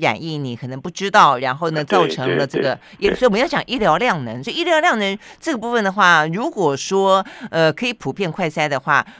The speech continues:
Speaker 1: 呃，这两天大家的担心零加七可能导致医疗量能又一次的，呃，受到压力，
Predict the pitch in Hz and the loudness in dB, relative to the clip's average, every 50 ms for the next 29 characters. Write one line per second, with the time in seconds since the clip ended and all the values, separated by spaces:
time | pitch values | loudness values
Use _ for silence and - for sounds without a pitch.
0 | 202 175 - - 147 139 - 196 - 180 127 123 - 165 160 160 165 165 156 139 | -20 -16 -6 -6 -4 -2 -2 0 0 0 0 0 -4 -8 -6 0 0 0 0 0
1 | 160 147 139 135 - 147 147 147 147 - 139 143 143 143 131 113 131 127 135 147 | -2 -2 -2 -2 -2 -4 -4 -4 -8 -8 -8 -8 -8 -10 -8 -8 -8 -8 -6 -2
2 | 170 156 151 151 147 - - - 151 151 151 151 139 - - - 131 127 127 131 | 0 0 0 0 -2 -6 -12 -10 -8 -8 -8 -10 -12 -12 -8 -6 -6 -6 -6 -8
3 | 156 - - 156 123 123 120 - - - - 262 190 190 - _ _ _ _ - | -6 2 4 4 4 4 -2 -10 -6 -4 -4 -4 -4 -8 -10 _ _ _ _ -6
4 | 190 180 165 147 143 143 170 160 147 139 131 131 151 190 262 226 180 156 147 156 | -2 0 2 2 2 2 0 -2 -2 -2 -4 -4 2 4 4 4 4 2 -4 -8
5 | 143 - - 202 190 156 135 147 139 135 131 - - 139 135 131 - 175 151 147 | -12 -12 -8 -6 -6 -4 -2 0 0 2 0 0 -2 -4 -6 -6 -6 -8 -6 -6
6 | 143 139 135 131 135 127 - - | -6 -6 -4 -6 -6 -6 -8 -12